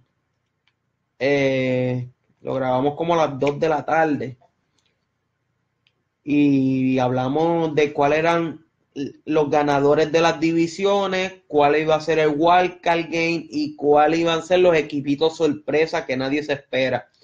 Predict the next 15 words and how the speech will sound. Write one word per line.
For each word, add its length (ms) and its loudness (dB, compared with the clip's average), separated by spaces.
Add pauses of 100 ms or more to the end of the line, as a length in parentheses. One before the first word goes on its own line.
(200)
Hablamos 440 0
de 400 4
ellos, 480 0
de 140 -2
ellos 200 0
dos, 200 0
de 100 -2
Phillips, 640 -4 (480)
hablamos 560 -2
de 140 2
Cincinnati, 760 -2
hablamos 640 0
de 240 4
San 360 0
Diego, 880 0